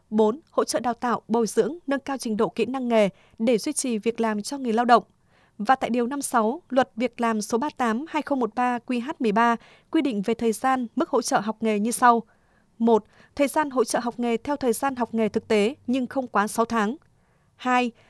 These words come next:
mức hỗ trợ học nghề theo quy định của Thủ tướng Chính phủ. Điều ba Quyết định bảy bảy hai không một bốn của Thủ tướng Chính phủ quy định. Mức hỗ trợ học nghề cho người lao động tham gia bảo hiểm thất nghiệp tối đa một triệu đồng một tháng. Mức hỗ trợ cụ thể được tính theo tháng,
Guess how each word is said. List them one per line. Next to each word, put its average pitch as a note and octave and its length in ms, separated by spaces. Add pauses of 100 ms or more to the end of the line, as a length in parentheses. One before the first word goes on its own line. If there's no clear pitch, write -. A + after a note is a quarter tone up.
mức F#4+ 140
hỗ C#4+ 120
trợ C#4+ 140
học A#3+ 220
nghề A#3 180
theo D4 180
quy D4 120
định B3 200
của A3 140
Thủ G#3 160
tướng G#3+ 200
Chính A#3 160
phủ. A3+ 280 (340)
Điều B3+ 200
ba C4+ 280
Quyết D4+ 220
định C4 180
bảy A3 120
bảy G3+ 320
hai C#4+ 180
không C#4 180
một A#3 140
bốn G#3 280
của B3 120
Thủ G#3 160
tướng G3 180
Chính G#3+ 180
phủ G3+ 200
quy B3 180
định. A3+ 180 (760)
Mức F#4 160
hỗ D#4+ 120
trợ C#4 140
học A#3+ 200
nghề A#3+ 200
cho D4+ 180
người C#4 140
lao C4+ 120
động B3 220
tham C#4 200
gia C4+ 220
bảo A3+ 140
hiểm F#3+ 180
thất - 140
nghiệp C4 220 (320)
tối B3+ 140
đa C#4+ 220
một A#3+ 220
triệu - 140
đồng A3 160
một G3+ 120
tháng. G#3 260 (380)
Mức E4 160
hỗ D4+ 100
trợ - 160
cụ A3+ 160
thể A#3 220
được A3+ 280
tính A#3 260
theo D4 120
tháng, A#3 300